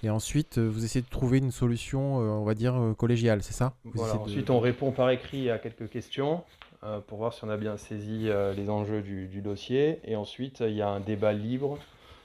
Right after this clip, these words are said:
Speaker 2: euh, voilà, autour des, des problématiques qu'on, qu'on a pu,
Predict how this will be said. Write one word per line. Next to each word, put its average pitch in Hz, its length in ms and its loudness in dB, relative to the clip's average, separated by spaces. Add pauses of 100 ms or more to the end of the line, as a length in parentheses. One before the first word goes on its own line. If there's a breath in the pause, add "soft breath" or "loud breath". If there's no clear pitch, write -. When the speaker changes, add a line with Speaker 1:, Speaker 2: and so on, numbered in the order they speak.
(240 loud breath)
Speaker 2:
euh, 98 680 -2
voilà, 95 240 -6
autour 101 300 -12
des, 101 220 -6
des 98 100 -10
problématiques 104 760 -8
qu'on, 101 240 -12
qu'on 98 220 -12
a 95 80 -6
pu, - 320 -16